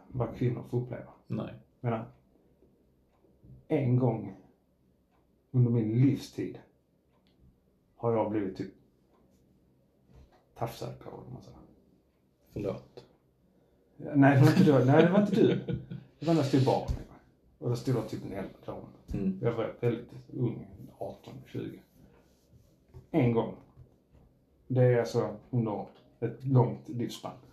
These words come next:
Speaker 1: Eh, en gång till har det hänt när jag hade långt hår.
Speaker 2: Mm.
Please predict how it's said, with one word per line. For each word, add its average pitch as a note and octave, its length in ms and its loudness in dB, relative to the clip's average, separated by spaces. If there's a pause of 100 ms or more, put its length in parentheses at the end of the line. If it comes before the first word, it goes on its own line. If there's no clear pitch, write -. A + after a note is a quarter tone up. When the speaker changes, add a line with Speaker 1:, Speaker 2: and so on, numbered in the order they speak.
(680)
Speaker 1:
Eh, A2+ 200 -6
en D3 200 4
gång C3 220 4
till B2+ 200 4
har A2+ 100 0
det B2 60 -2
hänt B2+ 420 -2
när A#2 100 -4
jag A2 80 -4
hade A#2+ 140 2
långt D#3 280 2
hår. - 160 -4 (260)
Speaker 2:
Mm. D3 160 -4